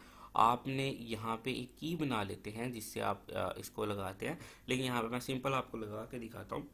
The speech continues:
यहाँ पे मैंने ये फुटर्स लगा दिए सिंपल टेक्स्ट की तरह ही, और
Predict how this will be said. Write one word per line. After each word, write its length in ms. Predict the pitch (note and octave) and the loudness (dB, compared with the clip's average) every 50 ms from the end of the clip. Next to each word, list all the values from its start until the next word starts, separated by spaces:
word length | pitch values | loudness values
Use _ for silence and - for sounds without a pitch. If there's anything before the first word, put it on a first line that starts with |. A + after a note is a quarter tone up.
| - - - - - - - - - - - | -16 -20 -20 -18 -18 -18 -18 -20 -20 -4 0
यहाँ 260 | C3 C3 C3 C3+ C3+ | 2 2 4 4 2
पे 160 | C3+ - D#3 D3 | 4 2 2 4
मैंने 240 | C#3+ C3 B2 B2 | 4 4 4 4
ये 120 | A#2+ A#2 A#2 | 2 0 -2
फुटर्स 500 | G2+ - G#2 G2+ - C3+ D3 D3 D3 C#3 | -2 -4 -4 -2 2 2 2 2 2 2
लगा 240 | A#2 G#2 F#2+ F2+ F2 | 2 2 2 2 0
दिए 220 | - G2+ A#2+ C#3+ | -2 -4 -4 -4
सिंपल 440 | - - A2 G#2 G2 - B2+ D3 D3+ D3 - | -4 -4 -4 -4 -2 -2 -2 -2 -2 -2 -4
टेक्स्ट 320 | B2 B2+ - - - - | -4 -4 -4 -8 -10 -8
की 100 | - B2+ | -8 -4
तरह 220 | - G2+ F#2+ F#2 F#2 | -2 0 0 0 0
ही, 200 | G#2 B2 D#3 F3 - - - - - - - - | 0 -2 -4 -4 -8 -14 -18 -20 -20 -20 -4 2
और 260 | - A2 A#2 C3 C3+ | 4 4 6 4 2